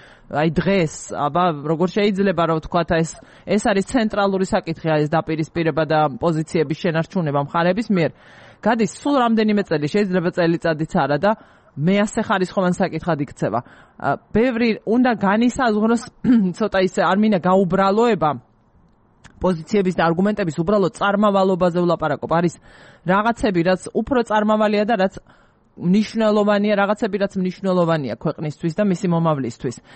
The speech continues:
ამ, და, ა, ხო, ა, იმ კომენტარზე ერთი ის არის, კ-გ-ბ-ს რაღაც მას უწოდებენ, „არ აქვს მნიშვნელობა, ბოტიაო“ და ასე შემდეგ.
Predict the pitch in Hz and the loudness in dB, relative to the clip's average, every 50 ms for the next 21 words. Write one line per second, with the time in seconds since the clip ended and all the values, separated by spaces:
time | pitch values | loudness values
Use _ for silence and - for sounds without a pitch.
0 | - - - - - - - - 147 156 160 160 160 156 160 156 156 151 147 143 | -20 -20 -20 -20 -20 -12 -4 -2 0 2 2 4 4 2 2 2 0 -2 -4 -6
1 | 139 - _ _ _ _ _ _ _ _ _ _ _ _ _ _ _ _ _ - | -6 -8 _ _ _ _ _ _ _ _ _ _ _ _ _ _ _ _ _ -20
2 | - - _ - - - _ - - - 156 156 214 233 240 226 - - - 156 | -20 -20 _ -20 -20 -20 _ -14 -10 -10 -4 0 2 2 2 0 -2 -2 -2 0
3 | 175 175 175 170 170 165 - - - 233 208 185 147 113 156 160 160 160 156 107 | 2 2 2 2 0 -2 -6 -4 0 2 2 2 0 -2 0 0 0 0 0 -4
4 | - 82 156 180 165 165 - - 202 202 202 196 196 196 196 190 208 208 202 196 | -6 -4 -4 -2 -2 -4 -2 0 0 0 0 0 0 0 2 2 2 0 0 0
5 | - 220 214 208 - 214 180 160 156 - - 175 165 160 - 160 165 170 160 170 | 0 0 0 2 2 0 0 -2 -4 -4 -2 -2 -2 0 0 -2 -2 0 0 -2
6 | 165 143 170 170 165 156 - - - - - - 165 160 156 156 147 147 131 143 | -2 0 0 0 0 0 -2 -8 -20 -18 -8 -4 -2 0 0 0 0 0 -2 -4
7 | 143 _ - - 143 151 147 - 160 147 - 180 180 175 170 139 156 156 - - | -6 _ -10 -8 -6 -6 -6 -6 -8 -6 -2 -2 0 0 0 -2 -2 -4 -2 0
8 | 185 220 233 220 175 - - 190 180 185 190 - 220 208 185 165 160 147 131 170 | 0 2 2 2 0 -2 -4 -4 -2 -2 -2 -2 0 0 2 2 0 0 0 0
9 | 180 175 - 185 180 170 156 151 156 147 180 170 165 - 185 175 - 196 160 147 | 0 0 0 -2 0 0 2 0 0 0 0 0 0 -2 -4 -4 -2 -2 0 0
10 | 151 | -2